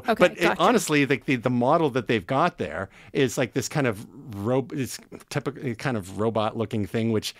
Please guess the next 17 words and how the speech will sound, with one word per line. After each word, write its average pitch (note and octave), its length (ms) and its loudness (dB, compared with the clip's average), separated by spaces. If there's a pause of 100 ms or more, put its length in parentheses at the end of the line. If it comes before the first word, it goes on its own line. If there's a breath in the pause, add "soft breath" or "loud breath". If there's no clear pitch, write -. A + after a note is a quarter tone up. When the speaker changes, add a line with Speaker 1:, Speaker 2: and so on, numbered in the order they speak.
(480 loud breath)
Speaker 2:
uh, B2+ 40 -2 (300)
the, - 220 -6
the D3 80 -2
design A2+ 840 -4
s-, - 180 -16
skills, A#2 380 -2
I C#3+ 80 -4
mean, C3+ 100 2
it A2+ 60 -4
doesn't A#2 220 -4
look G2+ 100 -4
Speaker 1:
It's F#2+ 100 -6
Speaker 2:
that F#2 160 -2
Speaker 1:
not C4 160 -2
Speaker 2:
great, G3+ 180 -2
Speaker 1:
good. A3+ 80 2
Speaker 2:
honestly. B3+ 460 0